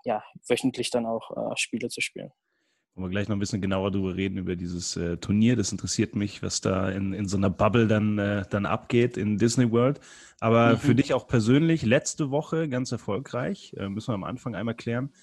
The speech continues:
Speaker 2: Geburtstag hast du gehabt, siebenundzwanzig Jahre. Na, erstmal herzlichen Glückwunsch nochmal.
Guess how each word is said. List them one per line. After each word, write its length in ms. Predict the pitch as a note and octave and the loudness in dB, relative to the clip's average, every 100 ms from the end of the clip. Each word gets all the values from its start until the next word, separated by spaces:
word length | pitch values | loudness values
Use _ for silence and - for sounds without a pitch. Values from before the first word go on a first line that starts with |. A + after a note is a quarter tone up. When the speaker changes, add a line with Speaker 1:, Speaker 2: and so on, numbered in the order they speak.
| _ _ | _ _
Speaker 2:
Geburtstag 500 | - G2+ D3 - D3+ | -8 0 0 2 0
hast 160 | D#3 - | -2 -2
du 60 | B2 | 0
gehabt, 340 | C3 D#3+ _ _ _ | 0 -4 _ _ _
siebenundzwanzig 540 | A#2 C3+ - A#2 G2+ | -8 -8 -6 -6 -4
Jahre. 420 | G2 G#2 C3+ G#3+ - _ _ _ _ _ | -4 -4 -4 -6 -10 _ _ _ _ _
Na, 100 | - | -6
erstmal 280 | D#2+ G2 G2+ | -4 -4 -6
herzlichen 240 | G#2 G2+ G2 | -6 -4 -6
Glückwunsch 400 | A2 C#3+ E3+ - | -6 -8 -8 -10
nochmal. 340 | A2+ - | -10 -8